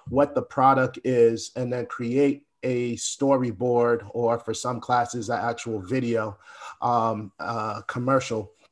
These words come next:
um, promoting their ad, uh, or this new product. Um, a lot of the teachers have decided to make it more so of a group project. So as a classroom, they're breaking up the different, uh, uh,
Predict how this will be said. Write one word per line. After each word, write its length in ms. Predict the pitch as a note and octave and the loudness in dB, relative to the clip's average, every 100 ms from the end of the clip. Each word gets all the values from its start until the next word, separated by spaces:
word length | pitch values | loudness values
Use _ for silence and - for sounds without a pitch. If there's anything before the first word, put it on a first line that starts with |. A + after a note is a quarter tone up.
| _ _ - - | _ _ -20 -4
um, 440 | - B2 A2+ A2+ - _ | 0 2 2 -2 -10 _
promoting 720 | - C3+ C#3 E3 D#3 C#3 B2+ - | -4 2 4 6 6 2 -2 -2
their 300 | C3+ C3+ B2+ | 0 2 2
ad, 420 | C3 B2 A#2 A#2 - | 0 2 0 -2 -4
uh, 160 | B2 A#2+ | -4 0
or 220 | B2+ A#2+ | 0 -2
this 260 | A#2+ A2+ | -4 -6
new 180 | B2 A#2+ | -6 -6
product. 580 | - B2 A2+ - - - _ - - - | -6 -2 -2 -2 -10 -20 _ -20 -20 -6
Um, 560 | A#2 A#2 A#2 A2+ A2 - _ _ - | -2 0 0 -2 -8 -14 _ _ -6
a 60 | |
lot 220 | A#2+ C#3 D3 | 2 4 4
of 80 | |
the 80 | B2 | 2
teachers 500 | - D3 C#3 C3+ B2+ | -2 0 2 0 -2
have 200 | C3 B2+ | -2 -2
decided 460 | A#2+ - C3 B2 A#2+ | -4 -2 0 -2 -4
to 100 | A#2+ | -4
make 240 | B2 A#2 | -4 -4
it 100 | A#2 | -6
more 180 | A#2+ B2+ | -6 -4
so 220 | - B2+ | -2 -4
of 140 | A2+ G#2 | -4 -8
a 60 | |
group 360 | G2 B2+ C3+ - | -4 0 0 0
project. 560 | D3 C#3 C#3 D3 C#3+ | 2 2 4 0 0
So 320 | - A#2 A2+ A2 | -4 -2 -2 -2
as 220 | A#2+ A2 | -4 -6
a 60 | |
classroom, 680 | G#2+ - B2+ B2 - B2 A#2 | -6 0 0 0 -4 -4 -4
they're 120 | A2+ | -4
breaking 460 | F#2 B2 A#2+ B2+ A#2 | -2 -2 -2 -2 -2
up 220 | B2 - - - - - | -2 -4 -16 -20 -12 -8
the 100 | G#2 | -2
different, 460 | C3+ B2 B2+ A#2 - _ - | 0 0 -2 -4 -8 _ -4
uh, 420 | A#2+ A#2 A2+ A2 - | -2 0 0 -2 -6
uh, 320 | A2+ A2 | -8 -6